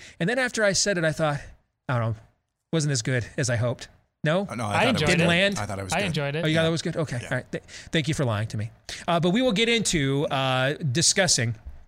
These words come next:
Speaker 1: rather correcting, uh, Rick Warren's theology coming up here at the bottom of the hour.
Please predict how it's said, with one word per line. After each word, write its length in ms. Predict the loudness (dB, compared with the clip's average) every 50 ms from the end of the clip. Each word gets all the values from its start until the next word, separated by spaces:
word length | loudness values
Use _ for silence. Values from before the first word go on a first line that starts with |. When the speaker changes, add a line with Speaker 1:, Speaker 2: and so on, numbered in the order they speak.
| _ _ _ _ _ _ -14 -14 _ _ 0
Speaker 1:
rather 380 | 2 2 2 4 4 2 2 0
correcting, 500 | -2 0 2 2 2 2 0 -4 -6 -6 -8 -16 _ _ _ _ _ _ _ _ _ _ -4
uh, 500 | -2 0 2 2 2 2 2 2 0 -2 0
Rick 220 | 0 -2 0 0
Warren's 380 | 0 0 0 0 2 0 0 0
theology 520 | 0 0 2 2 2 2 2 0 0 -2
coming 300 | -2 -2 -2 -2 0 0
up 100 | 0 0
here 140 | 0 0 0
at 80 | 0 0
the 60 | 0
bottom 340 | 0 0 2 2 2 0 0
of 60 | 0
the 120 | 0 0
hour. 320 | 0 0 -2 -2 -4 -6